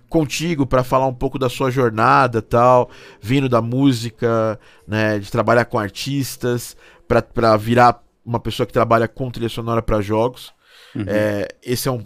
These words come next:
Speaker 1: um tópico que eu acho que vale a pena um programa inteiro pra gente abordar.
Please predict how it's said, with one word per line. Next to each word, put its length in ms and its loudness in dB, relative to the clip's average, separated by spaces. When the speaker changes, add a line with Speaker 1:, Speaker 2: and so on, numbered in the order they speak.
Speaker 1:
um 100 -16
tópico 340 0
que 120 -4
eu 40 2
acho 140 -2
que 80 -12
vale 180 0
a 60 0
pena 220 -6
um 40 -12
programa 380 -4
inteiro 320 -4
pra 140 -6
gente 220 -8
abordar. 520 -2